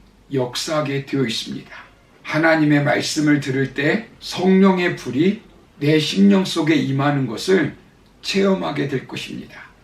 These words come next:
그래서 마음이 뜨거워집니다. 기쁨과 감격의 눈물을 흘리게 되는 것입니다. 그러므로 하나님 말씀을 듣는 것을 사모하며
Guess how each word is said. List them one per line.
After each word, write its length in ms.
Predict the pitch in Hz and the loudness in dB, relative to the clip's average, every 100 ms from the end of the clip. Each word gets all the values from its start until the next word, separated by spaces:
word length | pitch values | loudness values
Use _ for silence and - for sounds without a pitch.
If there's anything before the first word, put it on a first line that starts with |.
| _ | _
그래서 400 | - 139 143 147 | -6 0 0 0
마음이 540 | 131 127 151 160 147 143 | -2 -2 0 2 0 0
뜨거워집니다. 920 | 208 196 190 156 135 - - - - _ _ | -2 2 2 0 -6 -10 -12 -18 -20 _ _
기쁨과 960 | - 147 - 165 160 147 156 151 156 - _ _ _ - | -6 -6 -2 0 2 2 2 0 -6 -14 _ _ _ -8
감격의 760 | - 147 165 165 175 151 151 | -4 -2 -2 0 0 2 0
눈물을 600 | 131 117 123 139 185 - - _ _ | -2 -6 -6 0 0 0 -6 _ _
흘리게 480 | - 208 202 165 156 | -4 0 2 2 0
되는 260 | 139 123 127 | -2 -4 -6
것입니다. 540 | - - - - - - _ _ _ | -8 -12 -14 -18 -20 -20 _ _ _
그러므로 680 | - 147 147 147 143 127 - - _ _ _ | -4 2 2 4 2 0 -6 -18 _ _ _
하나님 600 | - 180 185 180 170 156 | -8 -2 2 2 0 -2
말씀을 800 | 143 123 - 147 147 139 135 139 - _ _ _ - | -2 -2 -2 2 2 2 -2 -6 -20 _ _ _ -6
듣는 340 | 160 165 165 | -2 0 0
것을 320 | 147 139 143 | 0 -2 -4
사모하며 840 | 135 - 185 185 - 113 139 202 | -6 0 2 2 0 -2 -2 -2